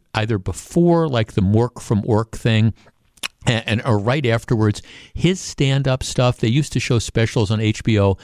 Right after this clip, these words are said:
The guy was manic. He was just, it was just, and it was just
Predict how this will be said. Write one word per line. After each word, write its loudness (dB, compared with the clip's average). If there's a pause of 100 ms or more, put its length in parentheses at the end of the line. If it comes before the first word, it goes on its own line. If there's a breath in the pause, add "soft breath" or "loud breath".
(180 loud breath)
The 2
guy 0
was 0
manic. 0
He 0
was 0
just, -2 (260)
it 0
was 2
just, -4
and -2
it 0
was 0
just -2